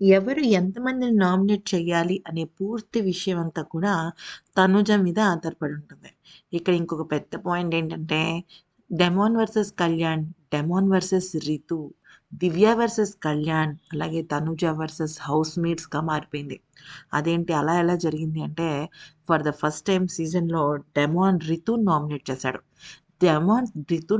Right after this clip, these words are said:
నామినేట్ చేయడంతో చాలా పెద్ద గొడవ జరిగింది. కానీ అసలు ఎందుకు నామినేట్ చేశాడు, తన వెనకాల ఉన్న రీజన్ ఏంటి అంటే, సాటర్డే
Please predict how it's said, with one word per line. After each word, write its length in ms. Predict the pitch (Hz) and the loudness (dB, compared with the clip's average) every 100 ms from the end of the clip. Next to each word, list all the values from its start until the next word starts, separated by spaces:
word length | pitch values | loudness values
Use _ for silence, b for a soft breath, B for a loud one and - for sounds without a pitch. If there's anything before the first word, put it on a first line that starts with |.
| 214 | 2
నామినేట్ 460 | 156 160 180 170 | 2 0 0 -2
చేయడంతో 380 | - 151 156 - - | -4 -4 -4 -8 -4
చాలా 460 | 165 - 156 190 214 | -4 0 2 2 0
పెద్ద 240 | 180 151 170 | -2 -6 -2
గొడవ 280 | 156 139 175 | 0 0 0
జరిగింది. 560 | 156 135 135 131 147 160 - _ - B B B | 0 -2 -4 -6 -4 -6 -8 _ -20 B B B
కానీ 360 | - 151 151 196 170 - - | -2 0 2 0 0 -4 -6
అసలు 220 | 190 226 170 | -4 -2 0
ఎందుకు 340 | 160 208 - 226 | 0 0 0 2
నామినేట్ 440 | 175 170 170 165 | 2 2 0 -2
చేశాడు, 420 | 156 143 143 151 147 - | -4 -4 -2 -2 -4 -6
తన 160 | - 143 156 151 | -4 -2 -2 -4
వెనకాల 440 | - 147 160 - 196 | -2 -2 -2 0 0
ఉన్న 160 | 180 175 | 0 0
రీజన్ 380 | 151 170 175 156 | 2 2 2 -4
ఏంటి 240 | 143 139 | -6 -10
అంటే, 280 | 131 143 175 262 - B B B - | -10 -4 -2 -2 -6 B B B -8
సాటర్డే 760 | - 190 185 208 233 240 240 | 2 2 4 2 2 2 4